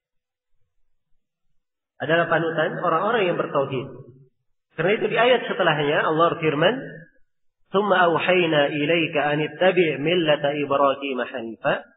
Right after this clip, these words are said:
wa ma kana minal musyrikin." Kemudian kami wahyukan kepada engkau, ya Nabi Muhammad, agar supaya engkau mengikuti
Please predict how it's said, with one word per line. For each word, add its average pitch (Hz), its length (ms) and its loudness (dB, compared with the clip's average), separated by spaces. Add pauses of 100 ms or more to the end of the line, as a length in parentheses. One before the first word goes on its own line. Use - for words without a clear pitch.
(260)
wa 143 160 4
ma 151 160 6
kana 185 320 2
minal 139 240 -2
musyrikin." 139 560 -6 (880)
Kemudian 180 320 4
kami 175 240 2
wahyukan 170 480 2
kepada 160 240 -2
engkau, 165 240 -2
ya 147 80 -2
Nabi 139 160 -2
Muhammad, 135 480 -6 (2750)
agar 139 320 0
supaya 156 320 -2
engkau 185 240 2
mengikuti 156 800 -4